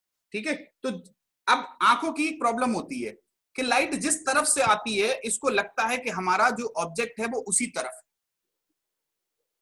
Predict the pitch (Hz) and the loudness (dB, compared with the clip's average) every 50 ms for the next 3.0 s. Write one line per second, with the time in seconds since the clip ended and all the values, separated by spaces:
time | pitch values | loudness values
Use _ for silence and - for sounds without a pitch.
0 | _ - - - _ _ _ 208 208 262 269 254 208 196 180 190 254 269 269 302 | _ -12 -12 -12 _ _ _ 0 0 2 2 2 2 0 0 2 0 0 0 0
1 | 294 269 220 160 180 208 - - 285 262 220 214 208 214 240 262 262 262 254 233 | -2 -2 -2 -2 -2 -2 -2 0 0 4 4 4 4 4 2 2 2 0 -4 -4
2 | 208 247 262 226 247 233 214 196 214 247 - - 254 254 262 262 262 - 269 - | -4 -4 -4 0 0 0 2 2 0 0 -2 -6 -8 -6 -4 -4 -4 -6 -8 -10